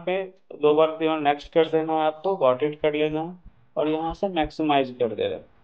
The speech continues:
अब यहाँ पे आपको दिख रहा होगा, option दे रहा है कि आप किस data, अ, किस location से data recover करना चाहते हैं, मीन्स डेटा आपका कहाँ से हो रहा है,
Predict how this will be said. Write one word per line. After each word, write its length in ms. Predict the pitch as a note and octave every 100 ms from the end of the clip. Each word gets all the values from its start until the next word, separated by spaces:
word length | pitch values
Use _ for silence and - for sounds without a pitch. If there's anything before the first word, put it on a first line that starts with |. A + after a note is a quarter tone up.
| _ - _ _ -
अब 120 | D#3+
यहाँ 260 | E3+ E3+ F3+
पे 120 | F3+
आपको 280 | F3 F3 D#3+
दिख 200 | D#3 D#3+
रहा 180 | F3 E3+
होगा, 200 | E3 D3
option 360 | C#3+ - F#3+
दे 120 | F3+
रहा 120 | E3 D3
है 200 | D#3 - _ -
कि 60 | -
आप 340 | D3+ D#3 - -
किस 200 | F#3+ F3+
data, 280 | D#3 D3 E3+
अ, 400 | - E3 D#3 D#3
किस 220 | A3 G#3+
location 580 | F#3 F3 F3 E3+ F#3 G3
से 180 | G3 F3
data 320 | D3 C#3+ E3+
recover 460 | D#3+ D#3 D3 D#3+
करना 320 | D#3 C#3+ D3+ D3+
चाहते 420 | C#3+ C3 B2+ D3+
हैं, 60 |
मीन्स 180 | D3+ E3
डेटा 320 | D3+ C#3+ C#3+
आपका 340 | E3 - F3+ D#3+
कहाँ 360 | - D3 D#3
से 160 | D3+ C#3
हो 80 | A#2+
रहा 100 |
है, 60 | A2